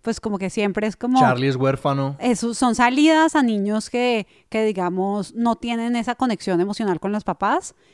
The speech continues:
Speaker 1: y llega como la fantasía y les dice como, "Aquí te,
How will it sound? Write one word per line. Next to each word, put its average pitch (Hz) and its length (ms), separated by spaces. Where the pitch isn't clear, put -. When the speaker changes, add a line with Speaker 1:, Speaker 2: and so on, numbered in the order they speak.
Speaker 1:
y 214 200
llega 190 340
como 214 460
la 208 160
fantasía 190 500
y 190 80
les 196 220
dice 190 260
como, 190 380
"Aquí 190 520
te, 202 180